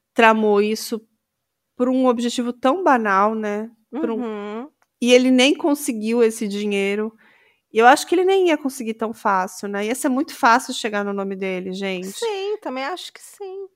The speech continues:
Speaker 2: Porque
Speaker 1: De onde
Speaker 2: eu
Speaker 1: ele tirou essa ideia que ele ia conseguir pegar o dinheiro do, do Sam,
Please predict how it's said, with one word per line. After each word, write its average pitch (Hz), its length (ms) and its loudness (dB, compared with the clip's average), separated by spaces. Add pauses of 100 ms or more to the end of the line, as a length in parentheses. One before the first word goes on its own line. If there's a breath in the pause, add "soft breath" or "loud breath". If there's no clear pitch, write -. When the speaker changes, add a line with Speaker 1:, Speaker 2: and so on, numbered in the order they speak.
(320 soft breath)
Speaker 2:
Porque - 140 -8
Speaker 1:
De 254 40 6
onde 311 200 6
Speaker 2:
eu 415 40 6
Speaker 1:
ele 415 100 4
tirou 311 360 2
essa 311 240 0
ideia 254 500 6
que 294 160 -6
ele 262 140 2
ia 262 60 2
conseguir 262 960 -4
pegar 247 280 6
o 285 60 4
dinheiro 262 560 2
do, 247 260 0
do 220 160 -4
Sam, 247 580 0